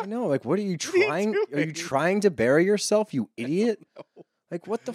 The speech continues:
Speaker 2: I was
Speaker 1: fuck?
Speaker 2: trying to wrap my head around that. I'm like, "What is he doing?" Like,
Speaker 1: I
Speaker 2: he knows there's a camera behind him over his shoulder looking at his text messages,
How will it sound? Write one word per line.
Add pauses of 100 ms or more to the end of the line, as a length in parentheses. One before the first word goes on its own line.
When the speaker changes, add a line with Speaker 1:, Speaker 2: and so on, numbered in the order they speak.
(120)
Speaker 2:
I
was
Speaker 1:
fuck?
Speaker 2:
trying
to
wrap
my
head
around
that.
I'm
like, (240)
"What
is
he
doing?"
Like,
Speaker 1:
I
Speaker 2:
he
knows
there's
a
camera (360)
behind
him
over
his
shoulder
looking
at
his
text
messages,